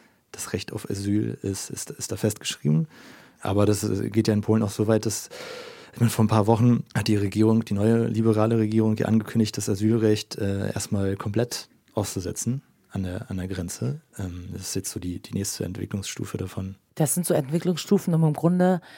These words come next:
Speaker 2: immer mehr abzuschrecken und sich abzuschotten. Aber funktionieren tut's ja nicht.
Speaker 1: Nee, also die, die, die Leute werden,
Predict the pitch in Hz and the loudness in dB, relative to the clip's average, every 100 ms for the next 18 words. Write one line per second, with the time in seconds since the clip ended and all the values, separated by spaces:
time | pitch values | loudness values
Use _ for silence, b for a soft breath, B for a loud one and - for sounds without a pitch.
0 | B - 170 170 170 - 170 - - 180 | B 0 4 6 6 4 2 0 -4 -2
1 | - 180 180 165 151 - 147 - 160 - | 0 0 2 2 2 0 0 0 -4 0
2 | 135 127 135 127 - 143 135 156 - 151 | 0 0 -2 -2 2 2 2 -2 -2 0
3 | 156 160 170 - 156 139 - - _ 104 | 0 0 -4 -2 0 0 -2 -10 _ 2
4 | 117 131 147 - 104 104 98 98 104 98 | 6 8 8 4 0 0 -2 0 0 0
5 | 98 104 101 104 110 107 104 107 107 123 | -2 0 2 2 0 -2 -2 -4 -8 -14
6 | - _ - 98 101 98 | -18 _ -6 -2 -2 -6